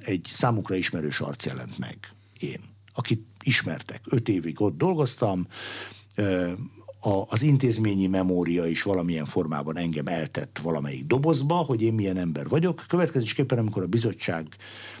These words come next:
beli tárgyaló partnereimmel tárgyaltam, akkor volt egy közös hang,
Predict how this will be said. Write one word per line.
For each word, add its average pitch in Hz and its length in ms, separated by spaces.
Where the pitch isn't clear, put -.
beli 98 420
tárgyaló 107 400
partnereimmel 78 760
tárgyaltam, 151 720
akkor 127 220
volt 156 260
egy 120 240
közös 131 340
hang, 82 420